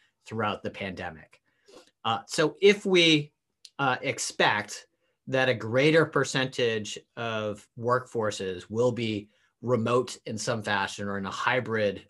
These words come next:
role in the future, this makes it even more important that companies and their leaders master social media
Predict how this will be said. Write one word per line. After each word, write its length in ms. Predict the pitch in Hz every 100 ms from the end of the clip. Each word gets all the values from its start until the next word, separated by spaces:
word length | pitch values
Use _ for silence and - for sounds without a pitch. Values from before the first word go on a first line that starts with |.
| -
role 600 | 110 110 101 95 90 - -
in 100 | 117
the 80 | 92
future, 640 | - 196 196 120 92 85 _ _ _ _ -
this 280 | 135 180 208
makes 220 | 202 202
it 100 | 196
even 300 | 170 160 151
more 440 | 139 139 147 156
important 540 | 147 131 - 131 123 110
that 160 | 110
companies 580 | - 127 123 120 113 104
and 200 | - 123
their 120 | 110
leaders 560 | 104 120 131 110 101 -
master 580 | 104 117 127 - 123 110
social 440 | - 117 120 113
media 560 | 104 135 123 104 95